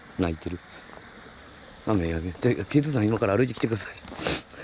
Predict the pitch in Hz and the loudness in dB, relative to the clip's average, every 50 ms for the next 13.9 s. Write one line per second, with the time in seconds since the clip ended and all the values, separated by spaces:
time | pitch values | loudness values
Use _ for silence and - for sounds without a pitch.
0 | - - - - - - - - - - - - 120 127 - 151 151 151 135 139 | -12 -12 -14 -16 -20 -20 -20 -20 -20 -10 0 4 4 4 6 4 4 4 2 2
1 | 139 135 131 120 127 117 104 - - - - - - - - - - - - - | 2 4 4 4 2 0 -2 -4 -10 -20 -20 -20 -20 -18 -16 -16 -14 -14 -16 -18
2 | - - - - - 180 190 - - - 170 147 - - 160 151 147 143 139 139 | -20 -20 -18 -4 0 0 0 2 2 4 4 4 4 4 4 4 4 4 4 2
3 | 143 139 135 120 - - - - - - - - - - - - - - - - | 2 0 0 -2 -6 -10 -16 -16 -16 -16 -16 -18 -20 -20 -20 -20 -20 -18 -16 -16
4 | - - - - - - - - - - - - - - - - - - - - | -14 -14 -14 -14 -16 -18 -20 -20 -20 -18 -16 -16 -16 -16 -18 -20 -20 -8 -2 2
5 | 127 165 214 226 175 131 110 98 110 110 98 85 76 76 78 85 - - - - | 2 4 4 2 2 0 0 0 0 0 0 0 -2 -6 -8 -10 -12 -14 -18 -20
6 | - - - - - - - - - - - - - - - - - - - - | -20 -20 -20 -20 -20 -16 -16 -16 -16 -16 -18 -18 -20 -20 -20 -20 -16 -16 -14 -14
7 | - - - - - - 160 165 180 170 135 110 110 107 104 104 101 - - 101 | -16 -18 -20 -18 -10 -6 -4 -2 0 0 0 0 -2 -4 -4 -6 -8 -8 -6 -4
8 | 117 123 110 104 101 - - - 98 - - - - - - - - - - - | -4 -4 -4 -4 -6 -8 -8 -8 -8 -10 -10 -12 -14 -14 -16 -18 -18 -18 -18 -18
9 | - - - - - - - - - - - - - - - - - - - 190 | -18 -16 -16 -16 -16 -14 -16 -18 -18 -20 -20 -20 -20 -20 -20 -18 -4 4 6 6
10 | 170 - - - - 156 151 143 120 113 113 131 131 - - - - - - 143 | 6 6 2 -6 -4 0 2 2 4 4 4 2 2 0 -4 -12 -4 0 2 2
11 | - 160 160 165 143 110 80 - - - - - - - - - - - - - | 4 6 6 6 4 2 0 -4 -10 -18 -20 -20 -20 -18 -18 -18 -18 -16 -6 -2
12 | - 147 - 214 208 - - 190 156 120 120 147 156 139 131 117 117 113 104 104 | 0 2 4 4 4 4 4 4 6 6 6 6 6 6 6 6 6 4 4 4
13 | 98 101 98 95 - - 190 - - 120 101 90 - 87 90 98 101 | 4 4 2 2 2 0 0 2 2 2 2 2 2 0 0 0 -2